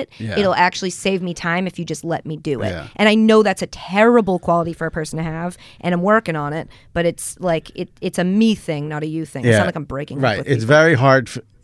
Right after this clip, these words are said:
Speaker 2: it's very hard for me to let other people do anything that it's not the way I want it. It's just,
Speaker 1: Right.
Speaker 2: or
Speaker 1: 'Cause then when something goes wrong, I'd always wanna blame. It's much easier to blame myself and beat
Speaker 2: Right.
Speaker 1: myself up. I don't like being like, "Well,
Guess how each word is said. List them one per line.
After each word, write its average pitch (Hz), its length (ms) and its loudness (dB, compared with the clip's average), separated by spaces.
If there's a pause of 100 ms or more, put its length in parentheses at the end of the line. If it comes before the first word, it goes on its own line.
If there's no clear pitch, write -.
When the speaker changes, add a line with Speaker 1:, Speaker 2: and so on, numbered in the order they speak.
(280)
Speaker 2:
it's 123 200 0
very 151 240 6
hard 120 260 2
for - 100 -14
me 110 120 0
to 98 80 -2
let 95 180 -2
other 98 220 0
people 92 720 -4 (180)
do 95 160 -4
anything 101 480 -2
that 85 200 -8 (840)
it's - 180 -10
not 110 220 -2
the 101 80 -4
way 87 160 0
I 82 80 -6
want 80 260 -10
it. 73 60 -10
It's 90 140 -10
just, 170 220 -4
Speaker 1:
Right. 85 160 -8
Speaker 2:
or 95 380 -6
Speaker 1:
'Cause 247 140 2
then 269 100 4
when 269 100 2
something 247 280 -2
goes 220 200 2
wrong, 185 640 2
I'd 190 220 -2 (100)
always 196 400 4
wanna 165 280 -2
blame. 156 400 -6
It's - 180 -12
much 214 220 0
easier 180 320 -4
to 156 80 -6
blame 165 240 -4
myself 160 360 -4
and - 80 -8
beat 95 100 0
Speaker 2:
Right. 85 100 -2
Speaker 1:
myself 165 400 -6
up. 214 240 -2 (280)
I 185 60 -4
don't 185 380 0
like 175 240 -2
being 170 160 -6
like, 165 180 -8
"Well, 240 420 2